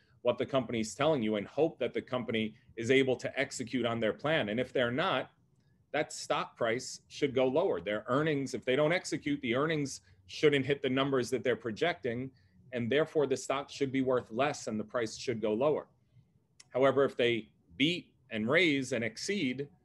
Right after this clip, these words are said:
those earnings should be more and the price should go higher.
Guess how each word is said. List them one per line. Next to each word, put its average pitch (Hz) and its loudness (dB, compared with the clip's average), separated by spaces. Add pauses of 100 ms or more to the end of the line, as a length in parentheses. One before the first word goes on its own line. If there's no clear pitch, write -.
(560)
those 131 2
earnings 139 2
should 131 0
be 117 -2
more 139 2
and 117 -2
the 113 -4
price 127 -2
should 113 -4
go 110 0
higher. 120 -6